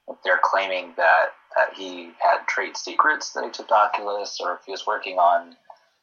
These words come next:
Oculus code when he was on the clock at, at ZeniMax or what.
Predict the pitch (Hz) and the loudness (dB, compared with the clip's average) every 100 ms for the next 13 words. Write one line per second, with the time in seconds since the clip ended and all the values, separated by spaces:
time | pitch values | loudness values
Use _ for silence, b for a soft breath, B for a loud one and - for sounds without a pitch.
0 | - - 160 107 - - 104 104 101 101 | 2 2 2 -4 -4 -4 -2 -2 -6 -6
1 | 95 95 95 98 - - - - 92 - | -8 -2 0 0 0 4 4 2 -6 -16
2 | _ 107 95 95 90 90 85 - - 85 | _ -18 -12 -8 -2 2 2 0 -6 -2
3 | 87 87 | 0 0